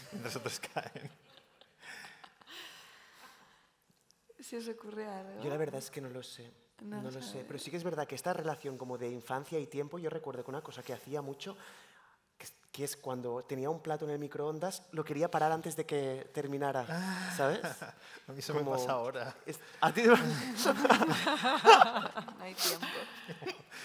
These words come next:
Speaker 1: ¿Por qué tarda tanto
Speaker 3: Esto
Speaker 1: esto?
Speaker 3: recuerdo que era una experiencia muy como con la temporalidad, como llegar antes de tiempo, ¿no? Como es-, y también cuando eres pequeño quieres ser siempre muy puntual, ¿no? Como eso,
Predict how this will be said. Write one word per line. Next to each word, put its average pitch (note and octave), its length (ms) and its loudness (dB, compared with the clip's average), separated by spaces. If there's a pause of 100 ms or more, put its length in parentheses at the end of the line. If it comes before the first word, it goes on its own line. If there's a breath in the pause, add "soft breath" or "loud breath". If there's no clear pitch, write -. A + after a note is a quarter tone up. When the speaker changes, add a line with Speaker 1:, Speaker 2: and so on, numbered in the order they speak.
(140)
Speaker 1:
¿Por D3 80 -2
qué D3+ 100 2
tarda D#3+ 220 4
tanto - 220 -10
Speaker 3:
Esto - 120 -8
Speaker 1:
esto? G3 200 2
Speaker 3:
recuerdo F3 360 0
que E3 80 -4
era D#3 100 4
una E3+ 100 2
experiencia D3 580 0
muy C#3 160 -4
como B2+ 540 -4
con C3 160 -4
la B2+ 100 0
temporalidad, A#2+ 640 -4
como A#2 360 -10
llegar C3 440 -4
antes B2+ 540 -6 (100)
de A#2+ 100 -12
tiempo, A#2 520 -16 (100)
¿no? B2+ 220 -16
Como A#2+ 180 -12
es-, - 140 -16 (440 loud breath)
y C#3+ 60 -12
también C#3+ 220 0
cuando F#3 160 -2
eres D#3 160 -2
pequeño D#3 260 -6
quieres D#3 220 -6
ser D#3 120 -2
siempre D3 320 -8
muy C3+ 140 -6
puntual, B2+ 500 -10 (280)
¿no? D3 180 -18
Como C3+ 180 -14
eso, B2+ 160 -16